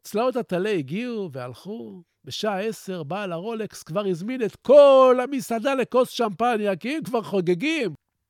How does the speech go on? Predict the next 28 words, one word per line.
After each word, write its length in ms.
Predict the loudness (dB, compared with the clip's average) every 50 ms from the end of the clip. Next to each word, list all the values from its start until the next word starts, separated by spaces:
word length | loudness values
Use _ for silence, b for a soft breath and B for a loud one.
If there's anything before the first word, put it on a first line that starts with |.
| _ _
אז 220 | -2 0 0 0 0
שיהיה 240 | 4 4 4 6
בהכי 400 | 6 6 4 4 4 2 0 2
גדול 300 | 4 4 4 4 4 2
שאפשר. 520 | 2 0 -2 -2 -2 -2 -4 -4 -2 -2 0
ובאחד 500 | -2 -2 -2 0 -2 -2 -2 0 0 0 0 0
עשרה 240 | -4 -2 -2 -2 0
בלילה 540 | 0 0 2 2 2 2 2 2 0 -2 -4 -4
הם 180 | -4 -4 -4 -4
כבר 260 | -4 0 2 2 2
הזמינו 480 | 2 0 -2 -4 -6 -4 -2 0 0
את 100 | 0 0
כל 240 | -2 0 2 4 4 4
יושבי 420 | 2 0 -2 -2 -6 -2 0 0
המסעדה 800 | 0 0 0 -4 -4 -6 -6 -4 -4 -4 -4 -2 -2 -2 0 0
לסבב 680 | 0 0 -2 -2 -2 -2 2 2 2 4 4 2 0 0
של 240 | -2 -4 -4 -4
קינוחים. 760 | -4 -4 -6 -4 -2 -2 -4 -4 -4 -4 -4 -4 -4 -6 -10 -12 -16 _ _ _ _ _ _ _ _ _ _ -4
בין 280 | 0 2 4 4 4
לבין, 580 | 2 0 0 0 0 -2 -2 -2 -6 -8 -8 -10 -12
כל 200 | _ -8 -6 -6
אחד 320 | -6 -8 -8 -10 -10 -8 -8
הביט 320 | -10 -10 -10 -12 -12 -10
בשעון 480 | -10 -10 -8 -8 -8 -6 -6 -6 -8 -8
שלו 380 | -10 -10 -10 -8 -8 -8 -8
לראות 360 | -8 -8 -8 -8 -8 -10 -10 -10
מה 120 | -12 -10
שעה. 500 | -10 -12 -12 -12 -12 -12 -12 -12 -14 -16